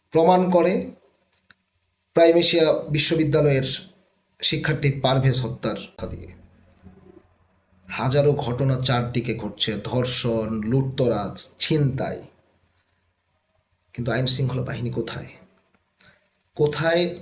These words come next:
অন্তর্বর্তীকালীন সরকারের শক্তিশালী হাত,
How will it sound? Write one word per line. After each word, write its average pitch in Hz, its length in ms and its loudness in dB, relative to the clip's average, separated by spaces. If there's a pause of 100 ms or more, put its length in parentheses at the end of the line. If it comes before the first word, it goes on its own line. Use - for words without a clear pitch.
(200)
অন্তর্বর্তীকালীন 156 800 0
সরকারের 151 540 0 (2250)
শক্তিশালী 135 580 -2
হাত, 107 340 -6